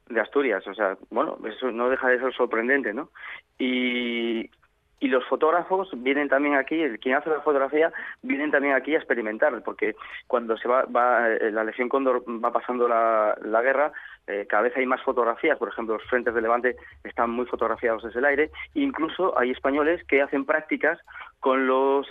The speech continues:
eh, con los alemanes, y hay una escuela en Vinaroz donde se, bueno, pues donde se, los, los alemanes,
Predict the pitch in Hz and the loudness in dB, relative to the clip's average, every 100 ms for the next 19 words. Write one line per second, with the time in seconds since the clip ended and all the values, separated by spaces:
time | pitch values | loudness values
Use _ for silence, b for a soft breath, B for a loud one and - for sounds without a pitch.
0 | - 131 117 110 107 107 107 107 104 123 | -6 0 2 2 2 2 2 0 0 0
1 | 120 127 127 135 151 123 113 113 - 123 | 2 0 2 0 0 0 -2 -4 0 2
2 | 120 120 113 135 156 B B B - 110 | 2 2 2 2 0 B B B -6 -2
3 | 110 - 107 101 104 101 160 135 110 104 | -2 -4 -4 -2 -2 -2 -4 -6 -6 -8
4 | 101 107 98 101 98 98 104 110 101 101 | -6 -6 -4 -6 -8 -8 -8 -10 -10 -4
5 | 104 110 131 | -2 0 -2